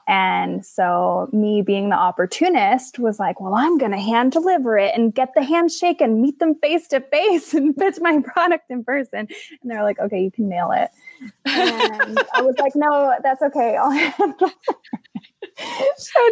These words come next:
Daniel and I come in, like, dressed, like, super professional, and they're just like, "Oh gosh." I'm sure they were a little <laughs> overwhelmed, but we wanted to go in and just, like, really make a, an impression.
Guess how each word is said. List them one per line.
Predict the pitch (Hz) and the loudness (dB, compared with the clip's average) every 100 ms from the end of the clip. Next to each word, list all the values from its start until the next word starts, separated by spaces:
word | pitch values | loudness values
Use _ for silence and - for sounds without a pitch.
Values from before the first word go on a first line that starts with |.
| 440 | 2
Daniel | 381 392 427 440 440 | -2 0 0 0 0
and | 392 | 0
I | 339 359 | 0 -2
come | 392 370 320 | -2 0 0
in, | 320 285 220 | 0 0 -2
like, | 233 214 220 226 | -2 -2 -2 -4
dressed, | 226 240 233 311 311 - | -2 0 2 0 -2 -6
like, | 254 220 208 214 - | 0 2 2 -2 -6
super | - - 359 330 330 311 | -20 -4 0 0 2 0
professional, | 311 339 285 247 262 262 240 240 240 | 2 -2 0 2 2 0 0 2 4
and | 240 | 2
they're | 226 220 | 0 -2
just | 240 233 | -2 0
like, | 208 - | 0 0
"Oh | 208 220 | 0 2
gosh." | 196 190 202 220 - - | 2 0 -2 -6 -10 -8
I'm | 208 202 _ | -8 -8 _
sure | - - 220 208 | -10 -2 0 2
they | 202 | 0
were | 202 | 0
a | 202 | 2
little | 208 196 | 2 2
<laughs> | 214 | 2
overwhelmed, | 226 226 277 - 269 262 254 | 2 2 0 2 2 0 2
but | 233 226 220 - - - _ _ | 2 2 0 -4 -20 -20 _ _
we | - 254 | 0 2
wanted | 247 247 247 233 | 4 4 2 2
to | 247 | 2
go | 247 - | 2 2
in | 233 240 | 2 2
and | 233 | 2
just, | 220 220 | 0 2
like, | 208 202 | 0 0
really | 208 214 214 | 0 0 0
make | 208 202 190 | -2 -4 -4
a, | 185 190 180 180 - | 0 2 2 0 -2
an | 208 | -4
impression. | 214 226 - - 180 | 0 0 0 -2 -4